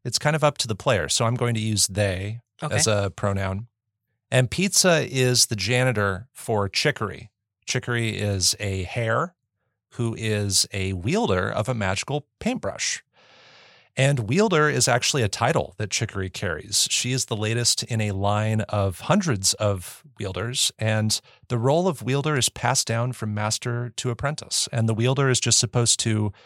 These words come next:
Speaker 1: maintain the color of the world, and they have the power to give color to the world. Uh, but one day, all the color in Picnic Province vanishes, and Pizza,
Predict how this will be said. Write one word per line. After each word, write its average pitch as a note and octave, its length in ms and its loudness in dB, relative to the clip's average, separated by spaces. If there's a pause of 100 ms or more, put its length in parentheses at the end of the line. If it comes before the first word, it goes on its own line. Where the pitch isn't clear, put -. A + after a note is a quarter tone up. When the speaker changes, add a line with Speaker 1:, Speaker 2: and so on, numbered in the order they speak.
(140)
Speaker 1:
maintain B2 460 4
the A2 80 4
color A2 520 4
of G#2+ 200 -2
the G#2 100 0
world, G#2+ 380 0
and G#2 80 0
they G2+ 60 2
have G#2 160 0
the G2+ 80 -2
power G#2+ 280 2
to G#2 220 -2
give G#2+ 320 0
color F2+ 400 -4
to - 160 -4
the F#2 120 -8
world. - 380 -10 (680)
Uh, B2 180 2
but B2+ 160 0
one F3+ 220 4
day, A2+ 400 -2 (800)
all D#3+ 320 6
the E3 160 -2
color C3 440 2
in A#2 200 -4
Picnic - 420 -6
Province G#2+ 500 -2
vanishes, C3 960 -2
and A#2+ 480 -2
Pizza, A#2 640 0